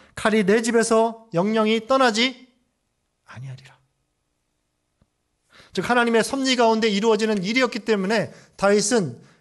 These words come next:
예루살렘 성을 포기할 수 있었던 것입니다. 또 애매모호한 태도를 취하죠. 신속하게 이것을 벗어나다 보니까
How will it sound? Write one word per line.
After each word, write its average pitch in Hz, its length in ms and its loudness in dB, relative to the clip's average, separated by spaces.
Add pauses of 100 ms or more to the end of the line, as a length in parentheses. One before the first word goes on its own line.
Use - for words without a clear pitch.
예루살렘 220 420 2
성을 190 440 -2
포기할 214 440 -4
수 175 120 -10
있었던 143 380 -8
것입니다. 117 520 -14 (1300)
또 214 160 4
애매모호한 226 920 2 (300)
태도를 214 340 2
취하죠. 180 760 -2 (300)
신속하게 214 560 -4
이것을 190 280 -2
벗어나다 185 440 -2
보니까 196 540 -4